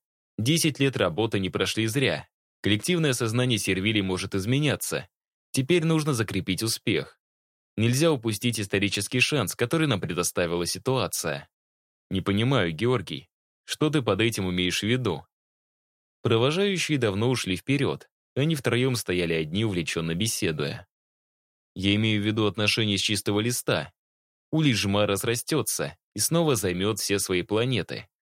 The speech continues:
Но коллективное сознание должно воспринять нас как свою семью, как свои ульи, со своим коллективным сознанием. В перспективе Сервиль интегрируется в галактическое сообщество. Под понятием «воспринимать нас»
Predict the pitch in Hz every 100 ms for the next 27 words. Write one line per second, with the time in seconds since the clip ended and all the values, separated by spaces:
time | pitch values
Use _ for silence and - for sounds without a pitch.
0 | _ _ - 147 143 135 120 135 131 107
1 | 95 87 95 107 101 82 85 110 110 101
2 | 90 87 98 101 95 90 - 87 - 92
3 | 92 - 127 135 85 62 _ _ _ -
4 | 104 - 104 117 147 120 80 73 - _
5 | _ _ _ - 98 110 139 127 104 92
6 | 101 101 92 123 139 135 87 80 73 -
7 | _ _ _ _ _ 123 110 131 117 180
8 | 156 - 104 117 113 90 90 87 110 113
9 | 101 90 90 92 - 98 92 - 90 -
10 | 127 135 - 85 - 78 82 _ _ _
11 | _ _ - 92 98 101 101 104 92 95
12 | - 98 98 95 - 135 131